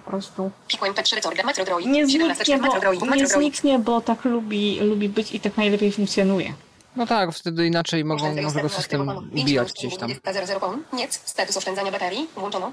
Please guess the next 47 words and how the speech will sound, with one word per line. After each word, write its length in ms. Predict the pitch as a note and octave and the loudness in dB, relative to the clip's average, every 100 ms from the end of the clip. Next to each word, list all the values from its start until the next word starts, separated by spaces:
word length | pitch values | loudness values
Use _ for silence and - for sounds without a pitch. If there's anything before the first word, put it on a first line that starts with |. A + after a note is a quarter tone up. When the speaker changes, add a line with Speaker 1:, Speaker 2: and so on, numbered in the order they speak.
| - | -8
Speaker 2:
Ładowarka 360 | G3 F3+ F3+ | -4 -2 -2
odłączona, 320 | G#3+ G3+ G3 F3+ | -2 -4 -4 -2
a 40 | |
oszczędzanie 360 | F3+ F#3+ G3 G3 | -2 -2 -2 -4
baterii 240 | G3 G3 | -4 -4
W 40 | F#3+ | -2
E 140 | G3 G3 | -2 -2
brak. 160 | F3 - _ _ _ _ - | -4 -6 _ _ _ _ -10
Nie 100 | G#3+ | -4
wiadomo 220 | C4+ C#4+ | 0 0
ostatnio 260 | A#3 F#3+ F#3 | 0 -2 -4
aktywowano. 380 | - G3 G3+ G#3 | -4 -6 -6 -6
Nie 80 | G#3 | -4
oszczędzaj 300 | F#3+ F#3+ G3 | -4 -2 -2
ostatnio 340 | G3+ G3+ G3 | -2 -2 -4
aktywowano. 440 | F#3 G#3 G3 G3 - | -4 -6 -4 -6 -6
Trzy 120 | - D4+ | -4 -2
minuty 220 | A#3+ G3+ | -2 -2
temu 120 | G3+ | -4
było 120 | G3 A#3+ | -2 -2
ósma 180 | G#3+ | -2
trzydzieści. 180 | F#3+ - C4 | -4 2 4
Speaker 1:
Szukamy 400 | C4 C4 C4 B3 | 4 4 4 2
Speaker 2:
Nic. 80 | B3 | 2
Speaker 1:
rozładowanej 420 | C#4 C4 A#3+ A3 A3 A3+ | 2 2 2 2 2 2
Speaker 2:
Status 0 | A3 G#3 | 2 0
wyświetlacz. 100 | - | 0
Speaker 1:
baterii. 140 | F#3+ | 2
Speaker 2:
Czas 120 | D#3+ C#4 | 2 0
ostatnio 280 | F#3+ F#3+ F#3 | -2 -2 -2
aktywowano. 420 | - F#3+ G3 F3+ - | -2 -4 -4 -6 -6
Czterdzieści 380 | - G#3+ A#3+ - | -6 -2 -2 0
sześć 160 | - | -2
minut 180 | G3 F#3+ | -2 -4
temu 120 | G3+ | -4
było 100 | G3+ | -2
odwróć 180 | G#3 F#3+ | -4 -4
urząd. 180 | G#3 F#3+ | -6 -4
Bateria 240 | C4+ F#3+ | -2 -2
rozładowana 380 | F#3 F#3+ G3 G3+ | -2 -2 -2 -2
ostatnio 300 | F3+ F#3+ F#3+ | -2 -2 -4
aktywowano. 420 | F#3 G#3+ G3 G3 - - | -4 -4 -4 -6 -6 -6
Pięć 180 | A3+ G3 | -4 -4
dni 140 | G3 | -4
temu 160 | G3 F#3 | -2 -2
w 80 | |
bateria. 360 | F#3 F#3 G3 C#4+ | -2 0 0 -2